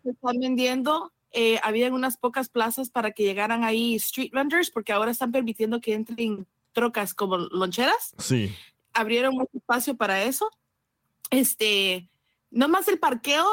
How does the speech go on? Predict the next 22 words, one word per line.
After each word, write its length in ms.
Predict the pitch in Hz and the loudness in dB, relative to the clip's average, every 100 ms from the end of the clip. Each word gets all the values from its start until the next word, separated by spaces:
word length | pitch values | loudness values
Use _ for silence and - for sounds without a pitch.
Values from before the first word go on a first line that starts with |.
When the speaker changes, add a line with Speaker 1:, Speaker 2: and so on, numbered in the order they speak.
| - | 2
Speaker 1:
yo 120 | 269 | 0
no 100 | 311 | 0
sé 120 | 359 | 0
cuánto 240 | 381 349 330 | -2 -2 -2
cuesta 220 | 320 320 | -2 -2
allá 100 | 302 | 0
en 60 | 302 | -2
Los 120 | 269 | -2
Ángeles, 360 | 277 247 185 180 | 0 0 -2 -2
pero 160 | 202 | 0
yo 120 | 202 | 2
sé 100 | 214 | 0
que 80 | 254 | -4
es, 80 | 247 240 | -2 0
aquí 260 | 220 220 302 | -2 0 0
el 100 | 339 | 2
parqueo 480 | 339 254 - 285 415 466 - | 2 0 0 0 2 0 -2
es 160 | 233 | -4
treinta 340 | - 247 220 202 | 0 0 0 -2
y 60 | 175 | -2
cinco 400 | 294 339 320 269 | -2 -2 -2 -2
dólares. 360 | 180 240 - | -2 -4 -10